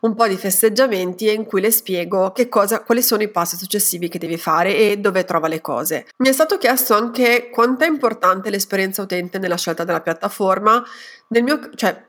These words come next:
mm, nel mio caso, sia da utente di altre membership che da proprietaria di membership, direi che l'esperienza utente è fondamentale perché,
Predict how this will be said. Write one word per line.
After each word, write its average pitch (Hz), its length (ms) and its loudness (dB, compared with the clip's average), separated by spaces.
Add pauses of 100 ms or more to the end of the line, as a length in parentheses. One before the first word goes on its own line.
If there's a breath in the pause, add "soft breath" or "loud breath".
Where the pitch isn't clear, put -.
mm, 196 440 -6
nel 240 120 4
mio 285 140 0
caso, 208 500 0
sia 320 300 2
da 220 140 4
utente 214 500 0
di 180 100 -2
altre 170 240 -2
membership 196 1000 0 (320 loud breath)
che 220 160 2
da 185 260 4
proprietaria 202 480 0
di 233 120 0
membership, 202 680 0
direi 190 280 2
che 185 140 0
l'esperienza 214 520 0
utente 180 360 0
è 175 60 2
fondamentale 175 840 -2
perché, 214 500 0